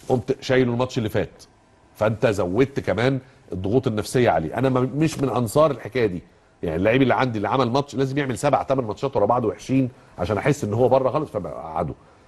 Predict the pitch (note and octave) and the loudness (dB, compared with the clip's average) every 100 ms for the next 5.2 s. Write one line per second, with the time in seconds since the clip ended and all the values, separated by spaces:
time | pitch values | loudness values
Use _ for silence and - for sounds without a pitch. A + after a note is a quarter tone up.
0 | _ - D#2+ - F#2+ C3+ - G#2+ C#3+ G#2+ | _ -4 -2 0 2 2 2 4 4 2
1 | - - _ - G#2 G2 F2 F2 E2 F2 | -6 -20 _ -10 -4 -2 -2 -2 0 0
2 | F2+ B2+ A#2+ G2 B2+ C#3+ - - - C#3 | 0 0 -2 -2 -2 -2 -4 -6 0 2
3 | A2+ F2+ B2 - A2 F2+ F#2 A2 D#2 - | 2 2 0 0 -2 -4 -6 -6 -6 -12
4 | - - - - C3+ B2+ D#3+ C#3+ C3 B2 | -20 -20 -8 0 0 2 2 2 0 0
5 | D3 E3 | 0 -2